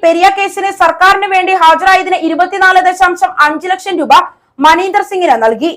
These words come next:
ഷുഹൈബ്, പെരിയ കേസുകളിൽ പ്രതികളായ സി പി എമ്മുകാർക്ക് വേണ്ടി സർക്കാർ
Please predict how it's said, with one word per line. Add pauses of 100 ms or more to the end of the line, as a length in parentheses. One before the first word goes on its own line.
(320)
ഷുഹൈബ്, (140)
പെരിയ
കേസുകളിൽ (100)
പ്രതികളായ
സി (100)
പി
എമ്മുകാർക്ക്
വേണ്ടി
സർക്കാർ